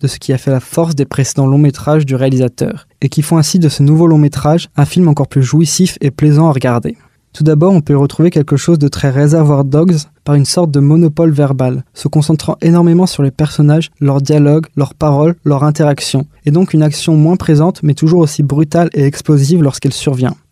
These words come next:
De plus, le commando des Bastards, dirigé avec brio par un superbe Brad Pitt, peut nous rappeler le groupe de gangsters du premier film de Tarantino.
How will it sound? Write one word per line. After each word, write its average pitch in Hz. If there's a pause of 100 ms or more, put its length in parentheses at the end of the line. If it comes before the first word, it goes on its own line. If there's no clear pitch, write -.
(180)
De 156
plus, 190
le 143
commando 160
des 143
Bastards, 147 (120)
dirigé 147
avec 143
brio 147
par 143
un 131
superbe 147
Brad 143
Pitt, 151 (140)
peut 151
nous 156
rappeler 160
le 170
groupe 147
de 151
gangsters 165
du 147
premier 143
film 175
de 147
Tarantino. 139